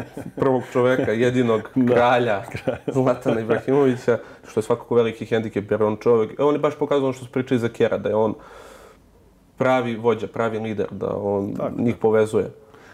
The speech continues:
Speaker 1: Da, lider i poštuju ga tamo, mada dobro, on je baš onako zvezda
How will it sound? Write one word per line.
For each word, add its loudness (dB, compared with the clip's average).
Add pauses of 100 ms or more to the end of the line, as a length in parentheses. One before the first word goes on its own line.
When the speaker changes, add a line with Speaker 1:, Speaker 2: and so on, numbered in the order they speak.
(160)
Speaker 1:
Da, -2
lider 0
i -2 (180)
poštuju -2
ga -2
tamo, -2
mada 0
dobro, 0
on -2
je -2
baš -2
onako -4
zvezda -2